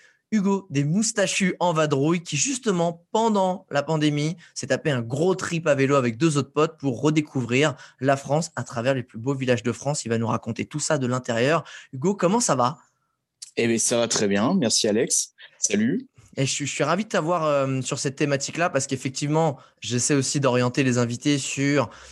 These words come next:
Speaker 1: aussi des moyens et des façons de, de voyager qui sont un peu plus, je dirais, dans l'air du temps et dont on a besoin, donc un peu plus éco-responsable.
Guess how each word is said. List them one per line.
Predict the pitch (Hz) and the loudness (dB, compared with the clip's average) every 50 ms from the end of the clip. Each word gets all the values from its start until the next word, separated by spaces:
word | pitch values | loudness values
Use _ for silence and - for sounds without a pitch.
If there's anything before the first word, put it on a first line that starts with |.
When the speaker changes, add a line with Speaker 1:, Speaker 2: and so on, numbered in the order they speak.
| - - - | -14 -10 -8
Speaker 1:
aussi | 123 - - 139 | -6 -6 -4 -4
des | 123 131 123 | -2 0 0
moyens | 117 123 135 156 165 170 165 165 160 160 160 160 160 160 - | 2 2 2 4 4 4 4 4 4 4 2 2 0 0 0
et | 123 123 | -2 -2
des | 123 120 | -2 -2
façons | - - 160 160 - - 156 156 156 156 | -2 0 0 2 2 0 0 0 0 0
de, | 151 135 123 120 120 120 | 2 2 2 2 2 0
de | 117 120 | 0 -2
voyager | 120 113 123 127 123 127 120 135 135 135 | -2 0 2 2 2 2 2 0 -2 -2
qui | 135 - | -4 -6
sont | - - 131 120 | -6 -4 -2 -2
un | 120 | -2
peu | 104 127 123 | -4 -4 -8
plus, | - 131 135 135 | -6 -4 -6 -4
je | 123 110 | -4 -2
dirais, | 120 123 120 127 | 0 0 2 2
dans | 120 117 117 117 | 2 2 0 0
l'air | 117 123 120 117 | 2 2 0 0
du | 113 113 | -2 -4
temps | - 143 139 135 | -2 0 2 2
et | 123 | 2
dont | 117 113 117 | 0 -2 -4
on | 117 117 | -4 -4
a | 117 113 | -4 -2
besoin, | 117 131 131 135 160 180 | -2 -2 0 0 0 0
donc | 151 120 - | -2 -2 -4
un | 123 107 | -4 -6
peu | 110 | -6
plus | - - 123 113 | -8 -10 -8 -8
éco-responsable. | 120 - 120 117 117 110 - 117 117 117 147 170 185 - | -8 -6 -4 -4 -4 -6 -6 -6 -2 0 0 0 0 -2